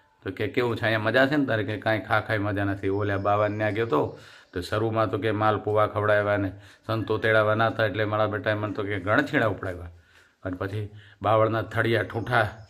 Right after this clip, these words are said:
ચીરવા માટે મને કામે લગાડ્યો. હું થાકી ગયો, મેં તો, "ભાઈ, આ મારે નથી કરવું."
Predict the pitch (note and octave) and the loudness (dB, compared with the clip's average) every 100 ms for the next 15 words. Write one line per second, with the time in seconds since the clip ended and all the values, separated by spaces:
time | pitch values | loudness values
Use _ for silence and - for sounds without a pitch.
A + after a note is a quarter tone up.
0 | _ _ _ A#2 A#2 A#2+ A2+ G#2+ A2 G#2 | _ _ _ 0 2 2 4 2 2 0
1 | G#2 A2 A2+ C3 A2+ G2+ G2 G2+ G2 A#2 | -2 0 2 2 2 0 0 -2 0 0
2 | A#2 C3+ A#2 G#2 G2+ G2 G2 G2+ A2 A2+ | 0 -2 -2 -4 -4 -2 2 2 2 0
3 | B2+ C3+ - A2 G2+ F#2 - | 0 -2 -2 -4 -2 -4 -6